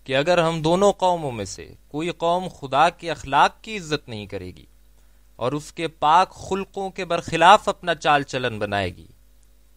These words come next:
تو وہ قوم جلد ہلاک ہو جائے گی، اور نہ صرف اپنے تئیں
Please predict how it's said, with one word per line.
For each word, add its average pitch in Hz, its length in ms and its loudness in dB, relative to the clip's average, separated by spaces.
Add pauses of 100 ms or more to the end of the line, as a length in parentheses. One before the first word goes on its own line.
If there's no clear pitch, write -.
(120)
تو 113 80 -14
وہ 120 180 -8
قوم 139 460 -2
جلد 143 320 -2
ہلاک 98 420 0
ہو 95 80 -14
جائے 90 220 -10
گی، - 200 -20 (760)
اور 104 60 -12
نہ 117 120 -4
صرف 127 260 -4
اپنے 190 320 -4
تئیں 110 280 -10